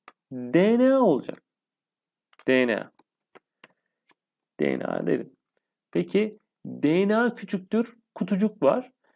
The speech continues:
D N A'dan büyük ne var? Kromozom yazacağım. Hemen yanına kromozom. Kromozom. Peki geldim. Şimdi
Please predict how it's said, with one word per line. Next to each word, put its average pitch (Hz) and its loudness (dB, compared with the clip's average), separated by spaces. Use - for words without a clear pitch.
D 170 4
N 220 4
A'dan 233 4
büyük 185 0
ne 139 0
var? 240 0
Kromozom 226 4
yazacağım. 113 -4
Hemen 185 0
yanına 120 -4
kromozom. 120 -4
Kromozom. - -12
Peki 226 2
geldim. 190 2
Şimdi 226 2